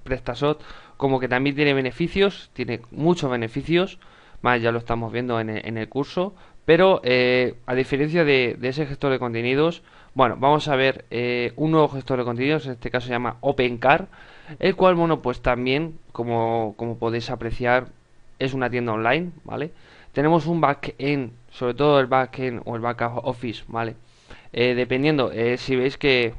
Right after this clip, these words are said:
bueno, indico backend o back office, eh, no,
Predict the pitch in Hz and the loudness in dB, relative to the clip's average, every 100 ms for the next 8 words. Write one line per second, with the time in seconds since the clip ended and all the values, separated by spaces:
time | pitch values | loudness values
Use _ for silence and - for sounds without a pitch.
0 | - 113 87 - - - 120 120 117 120 | -8 -8 -8 -16 -16 -8 -4 -2 0 0
1 | 113 110 92 127 120 - - - - 117 | -4 -4 -4 -4 -6 -14 -20 -12 -6 -2
2 | 120 117 113 - 127 - 170 175 - - | -2 -2 -4 -2 -4 0 0 0 -10 -12
3 | - 113 117 113 113 120 123 123 123 120 | -4 0 0 0 -2 0 2 2 2 -2